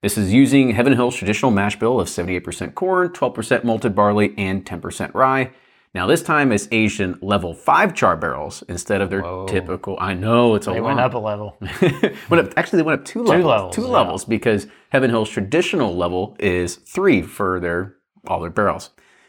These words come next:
Speaker 1: Now, this particular bottling consisted of a hundred and two barrels, aged on the sixth floor of Rick House Y. This is bottled at a hundred twenty proof and has a suggested retail price of one hundred and, well, what the, what the pri-, what the proof was.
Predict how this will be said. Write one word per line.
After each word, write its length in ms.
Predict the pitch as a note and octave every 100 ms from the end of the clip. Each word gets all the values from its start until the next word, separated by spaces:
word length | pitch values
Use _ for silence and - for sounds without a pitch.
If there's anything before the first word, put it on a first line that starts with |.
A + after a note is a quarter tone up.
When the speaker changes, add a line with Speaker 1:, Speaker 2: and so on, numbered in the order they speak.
| -
Speaker 1:
Now, 300 | G2+ F#2 -
this 300 | G2+ G2+ F3+
particular 960 | F#3 D#3 D#3 C#3+ C#3 A#2+ A2 G#2 F#2+ - -
bottling 480 | G2+ G2+ G#2 A#2+
consisted 400 | A2+ F#2+ A2 G#2+
of 80 | G2
a 60 | E2+
hundred 260 | - G#3
and 100 | F#3+
two 120 | A#2 F#2
barrels, 420 | F#2 E2+ A2 - _ _ _ _
aged 260 | A2 C3 A2+
on 100 | F#2
the 60 |
sixth 360 | - - F#3 -
floor 340 | A2 G2 G2+ -
of 200 | E2+ E2+
Rick 180 | B2+ C3+
House 360 | B2+ A#2+ A#2 -
Y. 520 | G2 F#2 G2 G2+ G#2+ A2 _ _ _
This 120 | A#2+ G2
is 100 | F#2
bottled 280 | G2+ G2+
at 80 | F2+
a 40 | D#2
hundred 300 | D3+ F#3+ C#3+
twenty 240 | - G#2+
proof 420 | F#2 G#2+ G2+ G2+ - _ -
and 200 | F#2+ F2
has 340 | G2+ F#2+ F#2+ -
a 100 | E2+
suggested 600 | - E2 B2+ C#3+ - F2+
retail 360 | F#2+ F2+ F2+
price 400 | E2+ F#2+ F2 -
of 200 | F2 D#2+ -
one 220 | F#2 A#2
hundred 340 | D#3+ A2+ A2+ A2
and, 280 | F2+ G2+ A#2 _ _ -
well, 320 | F#2+ C3 _ _ _ _
what 140 | - -
the, 60 |
what 140 | - F#2+
the 80 | -
pri-, 240 | C3 B2+
what 140 | -
the 80 | G2+
proof 240 | - F3 E3+
was. 180 | -